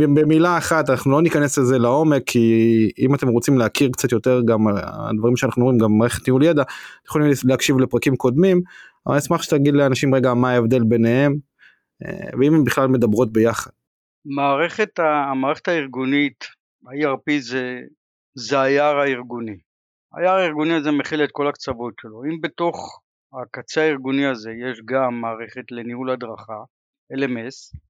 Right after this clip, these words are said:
Speaker 2: ולמערכת לניהול לקוחות, או קישרי לקוחות, ה-C R M, אז למעשה הם כולם יהיו בתוך אותה מערכת. יש אגב לא מעט מערכות E R P שמגיעות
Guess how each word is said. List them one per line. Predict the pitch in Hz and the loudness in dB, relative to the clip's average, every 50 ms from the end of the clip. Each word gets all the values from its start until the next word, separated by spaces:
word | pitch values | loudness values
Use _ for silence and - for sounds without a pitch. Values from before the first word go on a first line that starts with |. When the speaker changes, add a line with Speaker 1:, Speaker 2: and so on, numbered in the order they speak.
| _ _ _ _ _ _ _ _ _ _ 120 | _ _ _ _ _ _ _ _ _ _ -6
Speaker 2:
ולמערכת | 127 143 147 151 143 139 135 131 135 139 - 147 - | -4 -2 -2 0 0 0 0 -2 -2 -4 -8 -10 -8
לניהול | 143 135 127 131 131 135 131 | -6 -6 -4 -4 -4 -4 -4
לקוחות, | 127 - - 101 - - 123 117 117 123 _ - | -6 -6 -8 -12 -12 -12 -12 -12 -12 -14 _ -20
או | 110 | _
קישרי | _ - 117 - - 135 127 120 | _ -18 -16 -12 -10 -10 -10 -8
לקוחות, | 113 107 - - - - 113 113 123 _ - | -10 -12 -12 -14 -18 -16 -16 -18 -18 _ -20
ה-C | 110 - - - 131 | -20 -18 -12 -10 -10
R | 117 107 107 107 110 123 | -10 -10 -12 -16 -18 -20
M, | 185 208 _ _ _ _ _ _ _ _ _ - | -20 -20 _ _ _ _ _ _ _ _ _ -20
אז | 127 120 131 | -14 -8 -6
למעשה | 139 147 156 147 - - 202 | -2 -2 -2 -2 -2 -4 -4
הם | 196 160 | -4 -4
כולם | - 160 160 170 175 180 180 185 185 - 104 | -6 -4 -2 0 0 0 0 -2 -6 -12 -14
יהיו | 151 131 139 151 165 156 127 | -12 -8 -8 -8 -8 -6 -8
בתוך | 139 - - 165 - - | -10 -6 -6 -8 -6 -6
אותה | 147 120 - 143 139 | -10 -4 -2 -2 -2
מערכת. | 143 139 135 123 117 113 123 120 - - 104 - _ _ _ _ _ _ _ _ _ _ _ - | 0 0 0 -2 -2 -4 -8 -10 -12 -16 -20 -20 _ _ _ _ _ _ _ _ _ _ _ -6
יש | 147 160 - 175 | -6 -4 -4 -4
אגב | 160 156 156 147 139 | -2 0 -2 -2 0
לא | 143 156 | 0 -2
מעט | 151 151 147 143 139 135 | 0 0 0 0 -2 -2
מערכות | 143 131 127 117 - 135 147 139 - | -4 -4 -4 -4 -6 -8 -10 -8 -4
E | 165 | -6
R | 165 160 | -6 -6
P | 151 - 214 208 | -6 -8 -10 -10
שמגיעות | 190 - - 160 160 156 147 147 147 143 127 139 151 185 196 170 143 - - | -8 -8 -4 -4 -4 -2 -2 -2 -4 -4 -2 -2 0 2 2 2 2 -2 -6